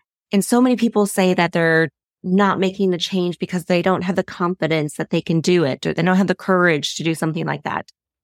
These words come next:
And the truth is, your confidence is your faith and belief in yourself,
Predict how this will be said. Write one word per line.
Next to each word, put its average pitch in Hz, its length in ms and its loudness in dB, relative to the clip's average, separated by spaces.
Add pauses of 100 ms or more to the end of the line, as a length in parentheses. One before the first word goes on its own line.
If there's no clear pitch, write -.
(400)
And 214 140 2
the 214 100 2
truth 302 400 -4
is, 185 280 -2
your 196 180 0
confidence 240 580 0
is 170 160 -2
your 170 100 -2
faith 170 300 -4
and 165 120 -4
belief 156 280 -2
in 151 80 -2
yourself, - 560 -4